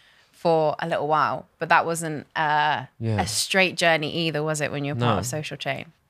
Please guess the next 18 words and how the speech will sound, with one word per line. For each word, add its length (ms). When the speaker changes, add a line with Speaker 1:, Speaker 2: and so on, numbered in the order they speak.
Speaker 1:
Can 40
you 80
Speaker 2:
No. 80
Speaker 1:
tell 100
us 80
a 20
little 160
bit 60
more 120
about 200
that? 180
Speaker 2:
Yeah, 380
I 100
got 120
fired 480
from 200
Social 340
Chain, 400